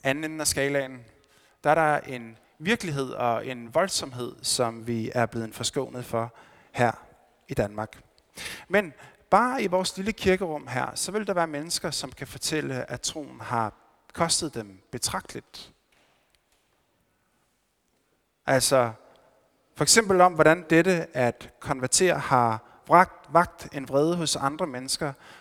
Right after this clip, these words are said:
som har vanskeliggjort relationerne enormt meget, og som måske også har betydet,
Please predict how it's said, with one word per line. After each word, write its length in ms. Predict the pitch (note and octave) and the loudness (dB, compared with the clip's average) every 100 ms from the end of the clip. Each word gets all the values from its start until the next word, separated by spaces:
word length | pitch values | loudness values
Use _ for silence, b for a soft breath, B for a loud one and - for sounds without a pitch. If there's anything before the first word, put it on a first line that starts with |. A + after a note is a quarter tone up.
| B - | B -8
som 200 | C#3 C3 | -6 -2
har 140 | C3+ | -2
vanskeliggjort 1040 | B2 E3+ G3 - - F#3 - D3 C3 - C3+ | 0 -2 0 -4 -6 -14 -6 -4 -4 -4 -6
relationerne 680 | B2 - C#3+ C3 A#2+ A#2+ | -6 -6 -8 -10 -12 -10
enormt 380 | C#3+ F#3+ E3 - | -10 -12 -12 -10
meget, 360 | A2+ A#2 B2 B2 - - | -6 -6 -8 -14 -20 -12
og 140 | B2+ | -8
som 120 | - | -6
måske 380 | D3 D3+ A3 F3+ | -4 -4 0 2
også 200 | D#3+ - | 2 0
har 20 | |
betydet, 600 | D#3+ - F#3+ D#3 - - | -2 -4 -4 -4 -6 -12